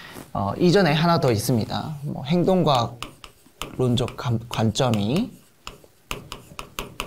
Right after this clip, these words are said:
여기에 더 추가가 되는데요.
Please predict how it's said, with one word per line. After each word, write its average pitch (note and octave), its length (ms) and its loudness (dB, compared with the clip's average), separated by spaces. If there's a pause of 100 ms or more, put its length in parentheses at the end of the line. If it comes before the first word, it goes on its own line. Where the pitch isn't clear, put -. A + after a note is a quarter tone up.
(2250)
여기에 A2 220 2
더 A2 140 -2
추가가 D#3+ 500 0
되는데요. B2 600 2